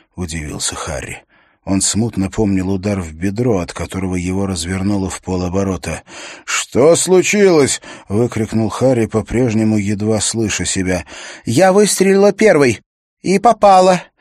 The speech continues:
Я знаю, что попала, Харри. О, черт! Как же ему удалось?» Харри поднялся на ноги,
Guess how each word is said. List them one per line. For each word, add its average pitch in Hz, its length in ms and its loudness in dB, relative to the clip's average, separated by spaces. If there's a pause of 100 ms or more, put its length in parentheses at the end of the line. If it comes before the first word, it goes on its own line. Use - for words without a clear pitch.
(340)
Я 170 220 2
знаю, 226 280 6
что 190 160 2
попала, 165 380 4
Харри. 147 420 2
О, 147 80 -4 (120)
черт! - 600 -4 (480)
Как 196 300 2
же 190 160 4
ему 214 240 6
удалось?» 220 520 4 (460)
Харри 92 440 -6
поднялся 95 680 -2
на 123 200 0
ноги, 113 320 -2